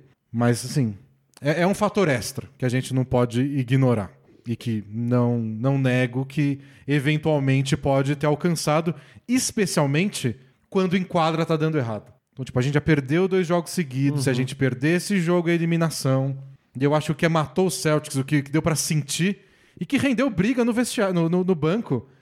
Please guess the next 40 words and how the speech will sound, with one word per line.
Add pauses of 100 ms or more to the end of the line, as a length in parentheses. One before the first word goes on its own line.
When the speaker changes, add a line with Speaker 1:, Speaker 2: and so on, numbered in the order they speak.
(140)
Speaker 1:
foi
aquela
sequência
de
vinte
e
um
a
zero
do
Warriors. (560)
Porque
o
Celtics
começou
o
jogo
seis,
o
jogo
certo,
do
jeito
certo. (280)
Atacando,
forçando
turnover,
abrindo (100)
doze
pontos
de
vantagem.
Speaker 2:
Aí
eles
passaram
dez
minutos
sem
pontuar.
Speaker 1:
É,